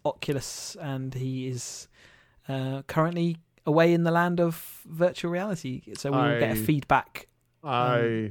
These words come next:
Speaker 2: uh, I, the
Speaker 1: Yeah, don't even
Speaker 2: mind,
Speaker 1: go there.
Speaker 2: the mind
Speaker 1: Um,
Speaker 2: boggles what he's, what he's
Speaker 1: <laughs>
Speaker 2: watching.
Speaker 1: Yeah. So we will get feedback on, on what he thinks of that. I, I know already he's been playing some racing games with it, and he said the immersion is just ridiculous. So he, he, yeah. So it sounds like he's having a good time with that.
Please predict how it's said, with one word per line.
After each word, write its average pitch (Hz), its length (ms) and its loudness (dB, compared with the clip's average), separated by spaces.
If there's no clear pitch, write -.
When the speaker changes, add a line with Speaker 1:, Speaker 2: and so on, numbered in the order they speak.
Speaker 2:
uh, 78 240 -8
I, 113 220 0
the 107 280 -6
Speaker 1:
Yeah, 147 140 4
don't 156 80 4
even 160 140 6
Speaker 2:
mind, 143 60 0
Speaker 1:
go 135 120 4
there. 131 100 -2
Speaker 2:
the 135 80 0
mind 147 140 8
Speaker 1:
Um, 147 140 8
Speaker 2:
boggles 143 560 4
what 135 200 4
he's, 113 580 0
what 151 160 4
he's 147 200 4
Speaker 1:
<laughs> - 20 -6
Speaker 2:
watching. 131 320 8
Speaker 1:
Yeah. 156 80 6
So 175 200 6
we 185 140 12
will 190 100 12
get 190 200 4
feedback 170 440 0
on, 147 340 -4
on 147 300 -8
what 147 180 -4
he 139 60 -4
thinks 147 260 -6
of 139 60 -8
that. 139 160 -2
I, 151 240 0
I - 20 2
know 165 220 6
already 160 380 4
he's 147 160 -4
been 147 180 -4
playing 143 240 -2
some 139 180 -6
racing 139 280 -2
games 131 320 -4
with 127 80 -6
it, 127 80 -6
and 135 100 -8
he 131 60 -6
said 135 200 -4
the 135 120 -4
immersion 135 440 -4
is 120 200 -12
just - 520 -10
ridiculous. - 680 -12
So - 320 -16
he, - 280 -12
he, - 220 -16
yeah. - 140 -14
So - 140 -12
it 139 100 -12
sounds 156 200 0
like 139 140 -8
he's 135 120 -10
having 131 200 -10
a 135 60 -14
good - 120 -14
time - 160 -10
with - 100 -14
that. - 60 -20